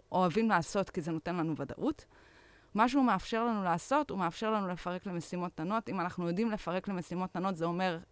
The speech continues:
אחד, זה שאנחנו מבינים את העבודה. אם אנחנו לא יודעים לפרק, כנראה שיש לנו קצת חוסר בהירות על העבודה. דבר שני שזה מאפשר לנו, עבודת צוות.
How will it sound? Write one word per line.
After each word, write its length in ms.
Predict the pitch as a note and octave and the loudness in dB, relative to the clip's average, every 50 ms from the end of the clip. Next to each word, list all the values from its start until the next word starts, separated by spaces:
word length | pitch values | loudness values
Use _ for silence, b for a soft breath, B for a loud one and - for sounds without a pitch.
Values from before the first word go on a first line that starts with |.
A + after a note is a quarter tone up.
| _ - | _ -14
אחד, 300 | - - - F#3 G3 F3 | -8 0 2 2 2 2
זה 120 | D3 D3+ E3 | 0 -2 -4
שאנחנו 360 | - C3+ D3 D3+ - - E3 | -4 -2 -2 -2 -2 -2 -2
מבינים 340 | D#3+ C3+ E3 E3 F3+ F#3+ F#3+ | -2 0 2 2 2 2 2
את 80 | - | 2
העבודה. 340 | E3+ D3 C#3 C#3 C#3 D3 G3+ C4+ - _ _ _ _ _ _ b b b b b b b b b b b b b - | 0 0 0 0 0 -2 -2 -2 -6 _ _ _ _ _ _ b b b b b b b b b b b b b -4
אם 140 | - F#3 F#3 | 0 0 2
אנחנו 220 | E3+ E3 - F3+ | 2 2 2 2
לא 40 | F3+ | 2
יודעים 180 | F#3 G3 G3+ F#3+ | 4 4 2 0
לפרק, 380 | F#3+ - - E3 F3 F3+ E3 | 0 0 2 2 2 2 2
כנראה 260 | - D#3+ D#3+ D#3+ E3 | 2 0 2 2 0
שיש 240 | E3+ - E3+ E3 - | 0 0 0 0 0
לנו 200 | F#3 F3 F3 D#3+ - | 0 0 0 -2 -4
קצת 280 | - - A3+ A3 - - | -2 -2 0 0 -2 -2
חוסר 320 | - G3+ F#3 - G3+ F#3 | -2 -4 -2 0 -2 -2
בהירות 420 | E3+ E3+ E3 E3 D#3 E3+ F3 - | 0 0 0 0 0 -2 -2 0
על 100 | F#3 E3 | 0 0
העבודה. 380 | D#3 D3 D3+ C#3+ C#3+ C#3+ D#3 G#3 C#4 b b b b b b b b b b b b b b b b b b - - - - | 0 0 -2 -2 -4 -2 -4 -4 -4 b b b b b b b b b b b b b b b b b b -20 -12 -4 -2
דבר 260 | - E3+ F#3 G3+ A3 | 0 4 4 4 4
שני 320 | G#3+ - A3 G3 G#3+ A3 | 4 2 0 0 0 0
שזה 220 | G#3+ - G#3 G#3+ A3 | -2 -2 -4 -4 -2
מאפשר 360 | A3 G#3 G#3 - - A3+ A3 | -2 -2 -2 -2 -2 -2 0
לנו, 180 | A#3 A#3+ B3 A3+ | 2 2 2 0
עבודת 280 | G3 G3 G#3 A3+ A#3 | 0 0 0 0 2
צוות. 340 | - C4 B3+ A#3+ A#3 - | 2 0 0 0 -4 -8